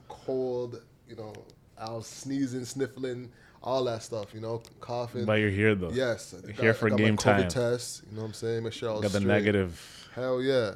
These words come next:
Speaker 2: Yeah, yeah,
Speaker 1: You know?
Speaker 2: yeah, man.
Speaker 1: That's my birthday week.
Speaker 2: Birthday
Speaker 1: Feeling
Speaker 2: week,
Speaker 1: good
Speaker 2: bro.
Speaker 1: about it.
Speaker 2: That's what I actually wanna talk to you about. How you feeling about that?
Speaker 1: I'm feeling good. You know what? Honestly, bro, I won't even lie to you. Uh,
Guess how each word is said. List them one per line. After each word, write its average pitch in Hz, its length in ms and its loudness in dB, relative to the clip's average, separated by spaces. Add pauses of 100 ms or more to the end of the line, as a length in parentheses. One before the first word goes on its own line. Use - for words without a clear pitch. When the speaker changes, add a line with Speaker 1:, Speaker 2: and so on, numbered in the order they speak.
(120)
Speaker 2:
Yeah, 87 60 -4
yeah, 92 260 2
Speaker 1:
You 90 80 -2
know? 95 220 2
Speaker 2:
yeah, 104 260 2
man. 85 280 -4
Speaker 1:
That's - 100 -2
my 123 80 -2
birthday 135 400 2
week. 139 360 0 (400)
Speaker 2:
Birthday 127 360 6
Speaker 1:
Feeling 110 140 6
Speaker 2:
week, 98 80 4
Speaker 1:
good 151 160 8
Speaker 2:
bro. 131 100 6
Speaker 1:
about 120 160 4
it. 98 40 -2
Speaker 2:
That's 104 160 2
what 180 80 8
I - 20 10
actually 190 180 4
wanna 175 160 6
talk 147 300 4
to - 120 0
you 104 60 6
about. 92 220 4
How 110 100 6
you 139 120 4
feeling 135 360 2
about 92 300 0
that? 85 180 -2 (760)
Speaker 1:
I'm 156 260 -6
feeling 220 340 2
good. 180 240 8
You 151 80 -2
know 220 80 8
what? 151 400 2
Honestly, 185 320 0
bro, 214 320 6 (520)
I 123 40 -6
won't 156 160 4
even 143 200 -2
lie 143 200 4
to 135 40 0
you. 113 240 -6 (200)
Uh, 120 460 -4